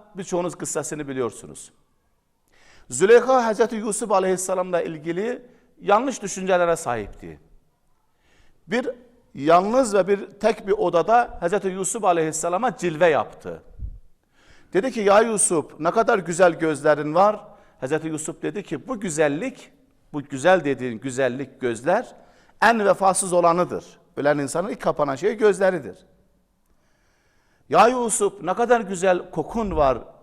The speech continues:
dediğinde Hazreti Yusuf aleyhisselam, "Ben öldükten bir süre sonra gel, hiç yanımdan da geçmezsin. O güzel dediğin koku tamamen yerini kötü bir kokuya bırakacaktır ki,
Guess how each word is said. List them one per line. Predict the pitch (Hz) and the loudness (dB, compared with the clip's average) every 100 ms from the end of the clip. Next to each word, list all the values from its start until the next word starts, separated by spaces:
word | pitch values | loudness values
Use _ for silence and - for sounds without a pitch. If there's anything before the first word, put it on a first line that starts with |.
| - - | -8 -2
dediğinde | 143 131 127 120 156 208 220 - _ _ _ | -2 -2 -6 -6 -4 -6 -6 -16 _ _ _
Hazreti | - 131 160 170 | -8 -4 -2 -2
Yusuf | 165 156 160 | -6 -6 -2
aleyhisselam, | 156 147 147 170 196 277 - _ _ - | 0 0 -2 -6 -6 -6 -10 _ _ -2
"Ben | 208 247 | 0 0
öldükten | 214 190 190 202 190 | -2 -4 -4 -6 -4
bir | 226 | -8
süre | - 180 | -6 -4
sonra | 160 160 156 | -4 -4 -4
gel, | 202 233 | -4 -4
hiç | 196 175 | -4 -2
yanımdan | 175 202 208 190 | 0 2 0 0
da | 135 | -4
geçmezsin. | 107 - 104 92 - 92 - | -6 -10 -12 -10 -12 -12 -12
O | 123 | -12
güzel | 120 143 139 | -6 -6 -6
dediğin | 127 120 | -8 -10
koku | 117 117 - 240 - _ _ _ _ | -10 -12 -10 -10 -12 _ _ _ _
tamamen | 135 170 190 175 185 - _ - | -6 -2 -2 -2 -4 -12 _ -4
yerini | 147 151 165 151 | -2 -2 -4 -8
kötü | - 147 190 | -12 -10 -10
bir | |
kokuya | - 131 - 135 | -8 -8 -4 -4
bırakacaktır | 127 117 135 202 - - 139 | -2 -4 -4 -4 -4 -6 -10
ki, | - 185 | -6 -6